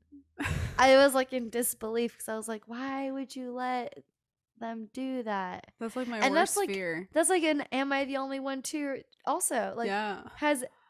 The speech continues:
Speaker 2: anyone had s-, a stranger do something that you're like,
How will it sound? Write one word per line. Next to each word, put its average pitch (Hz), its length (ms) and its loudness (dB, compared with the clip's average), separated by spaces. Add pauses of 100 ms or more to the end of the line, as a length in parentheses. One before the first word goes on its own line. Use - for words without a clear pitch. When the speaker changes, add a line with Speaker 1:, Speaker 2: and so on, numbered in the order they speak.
(280)
Speaker 2:
anyone 294 480 -2
had 277 180 -2
s-, - 180 -10
a 254 120 -4
stranger 262 460 -6
do 262 220 -4
something 254 420 -8
that 240 120 -8
you're 247 120 -2
like, 233 360 -4